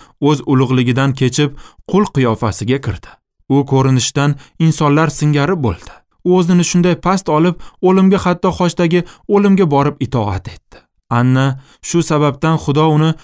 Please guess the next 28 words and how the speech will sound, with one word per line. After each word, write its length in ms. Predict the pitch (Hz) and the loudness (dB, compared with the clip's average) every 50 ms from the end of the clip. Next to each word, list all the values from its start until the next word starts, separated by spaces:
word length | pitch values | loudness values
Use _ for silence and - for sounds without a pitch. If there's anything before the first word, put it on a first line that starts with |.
| _ _ | _ _
juda 240 | _ 170 202 196 202 | _ -4 -2 0 2
yuksaltirdi. 680 | 160 135 131 - - 110 98 85 - 101 - - - - _ _ _ _ _ _ _ _ _ _ _ | 2 2 0 -2 -4 -4 -4 -4 -6 -10 -12 -14 -18 -20 _ _ _ _ _ _ _ _ _ _ _
Unga 220 | 131 127 127 135 123 | -2 0 0 0 -2
har 220 | - - 139 160 | 0 -2 -4 -2
qanday 440 | - - 135 131 127 135 135 143 143 - - - _ | -2 -2 0 0 2 0 0 -2 -2 -6 -14 -20 _
ismdan 460 | - 170 147 - - 165 165 175 175 165 | -6 -4 -4 0 2 2 2 4 2 2
yuqori 440 | 156 156 - 160 156 160 160 151 127 | 0 0 0 0 0 0 0 -2 -2
ismni 340 | - - 143 139 135 135 | -4 -2 -2 0 0 -2
ato 380 | 131 131 117 - - 107 98 95 | -2 -2 -4 -4 -2 -4 -4 -4
etdi, 340 | 90 80 - _ _ - - _ _ _ _ _ _ | -4 -8 -12 _ _ -20 -20 _ _ _ _ _ _
toki 300 | 120 113 113 110 - 123 120 | -2 -2 -2 0 0 0 0
uning 300 | 117 117 123 123 131 - | 2 2 2 0 0 -2
ismi 300 | 117 - - 127 131 131 131 135 - _ _ | -6 -4 -2 0 -2 -2 -4 -6 -14 _ _
tilga 280 | - 143 139 135 151 147 | -4 -4 -2 0 2 2
olinganda 640 | 139 139 139 143 143 135 143 139 139 135 147 151 156 151 - - _ - - | 2 2 2 2 2 0 0 0 0 0 0 0 0 -2 -6 -16 _ -10 -2
ko'k, 300 | - 165 170 - - - _ | 0 2 2 0 -2 -10 _
yer 280 | - 139 143 156 165 156 139 | -2 0 2 2 2 2 0
va 120 | 151 151 147 151 - - _ _ | 0 0 -2 -4 -10 -20 _ _
yer 240 | 131 151 190 226 - | 0 2 2 2 0
ostidagi 520 | - - 165 - - - 160 151 151 175 147 | 0 -2 -2 -2 -2 -2 -2 0 0 0 0
borliq 400 | 131 143 143 147 156 165 160 - - - _ - | 0 0 0 2 2 0 -2 -4 -12 -20 _ -6
jon 260 | 139 135 160 156 147 - | -2 0 0 2 0 0
tiz 200 | - 147 156 151 - | 0 -2 -2 -2 -6
cho'ksin 440 | - 90 - - - - - - _ _ _ _ - | -8 -8 -8 -8 -12 -12 -14 -18 _ _ _ _ -4
va 160 | 110 110 104 107 110 107 - - - _ | -2 0 0 0 -2 -4 -6 -12 -20 _
har 260 | - - 143 175 190 165 | -8 -4 -2 -2 0 0
bir 220 | 143 147 139 120 | 0 0 -2 -2
til 260 | - - - 151 165 | -2 -2 0 0 0